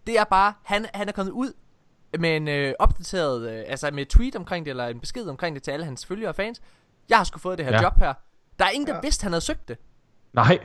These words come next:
Speaker 2: overhovedet ikke.
Speaker 1: Han har bare, han har bare sagt, øh, "Jamen, det job, det har jeg fået, og det er mega fedt. Jeg er ked af, jeg, nu kan
Speaker 2: Ja.
Speaker 1: jeg ikke lave YouTube og, øh, alle mulige andre ting, for
Speaker 2: Ja.
Speaker 1: jeg skal fucking arbejde her."
Speaker 2: Og
Speaker 3: Øh,
Speaker 2: så
Speaker 3: Hol-,
Speaker 2: en vi-,
Speaker 3: Holtzmann
Speaker 2: en vigtig detalje, det er, han er ikke en brølabe.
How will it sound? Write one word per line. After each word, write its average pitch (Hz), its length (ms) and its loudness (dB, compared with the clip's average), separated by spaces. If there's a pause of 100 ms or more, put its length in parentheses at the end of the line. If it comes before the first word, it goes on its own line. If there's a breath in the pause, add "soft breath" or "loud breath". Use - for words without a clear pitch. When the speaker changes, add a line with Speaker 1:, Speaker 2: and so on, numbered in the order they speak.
(260)
Speaker 2:
overhovedet 127 360 4
ikke. - 220 -4
Speaker 1:
Han 254 100 4
har 285 60 2
bare, 254 200 6
han 254 120 -4
har 269 40 -6
bare 240 160 -2
sagt, - 320 -6
øh, 196 160 -8
"Jamen, 202 140 -12
det 269 200 -6
job, 240 200 0
det 254 80 -2
har 226 80 2
jeg 151 140 2
fået, 240 260 -2
og 190 140 -6
det 220 180 -6
er 143 100 -2
mega 156 180 -8
fedt. 214 220 -6
Jeg 208 80 -2
er 185 40 2
ked 214 220 -8
af, 147 140 -4
jeg, 139 160 -2
nu 185 100 -10
kan 196 120 -6
Speaker 2:
Ja. - 60 4
Speaker 1:
jeg 131 40 0
ikke 165 180 -10
lave 131 280 -4 (120)
YouTube 160 440 -4
og, 117 320 -4
øh, 117 100 -6
alle 135 160 -6
mulige 123 160 -4
andre 143 120 -8
ting, 131 140 -10
for 139 60 -8
Speaker 2:
Ja. - 20 -4
Speaker 1:
jeg 139 80 -4
skal - 140 -16
fucking 135 220 -8
arbejde 120 300 -4
her." - 60 -14 (1120)
Speaker 2:
Og 160 60 0
Speaker 3:
Øh, - 20 0
Speaker 2:
så 180 200 6
Speaker 3:
Hol-, 190 160 2
Speaker 2:
en 156 180 2
vi-, 202 60 2
Speaker 3:
Holtzmann 180 280 4
Speaker 2:
en 160 60 4
vigtig 151 260 2
detalje, 139 460 0 (600)
det 151 120 4
er, 147 200 6 (260)
han 143 180 0
er 151 60 -2
ikke 170 180 0
en 139 100 2
brølabe. 110 560 2